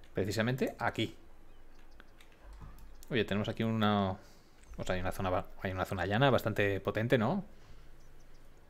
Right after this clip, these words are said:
Tenemos aquí la avenida. No sé si haremos otro puente por aquí. Pero venga,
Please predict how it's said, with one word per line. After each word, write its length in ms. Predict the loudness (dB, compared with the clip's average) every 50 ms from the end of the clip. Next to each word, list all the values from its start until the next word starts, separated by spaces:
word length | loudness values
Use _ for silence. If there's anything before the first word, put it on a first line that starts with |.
| -20 -20 -20 -20 -20 -20 -20 -20 -20 -20 -6
Tenemos 220 | -2 -2 0 0 -2
aquí 140 | -2 -2 -2
la 60 | -2
avenida. 560 | 0 0 2 2 4 4 4 4 2 -2 -6 -8 -6
No 120 | -4 -4
sé 100 | -2 -2
si 100 | 0 2
haremos 220 | 2 4 4 2 0
otro 200 | 0 -2 -2 -2
puente 220 | -2 -2 0 -2
por 120 | -2 -2 -2
aquí. 340 | 2 2 2 2 2 0 -4 -10 -16 -20 -20 -20 -20 -20 -20 -20 -20 -20 -20 -20 -20 -20 -20 -20 -20 -20 -20 -20 -20 -20 -18 -16 -14 -12 -12 -12 -14 -14 -14 -14 -14 -16 -16 -16 -18 -16 -14 -14 -14 -14 -14 -16 -16 -18 -18 -18 -20 -20 -20 -20 -20 -20 0 2
Pero 120 | 4 4
venga, 200 | 4 2 -2 -6